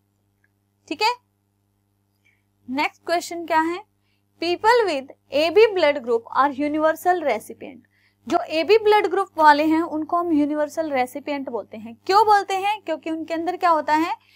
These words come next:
एबी एंटीजन होता है, जिसमें से फिर हम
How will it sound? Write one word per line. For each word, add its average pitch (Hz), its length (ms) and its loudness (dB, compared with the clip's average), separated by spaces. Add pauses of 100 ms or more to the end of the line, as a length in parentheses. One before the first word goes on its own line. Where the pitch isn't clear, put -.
(340)
एबी 359 320 4
एंटीजन 349 560 0
होता 302 240 0
है, 320 140 0
जिसमें 320 560 -10
से 277 220 -4
फिर 302 280 -8 (340)
हम 311 200 0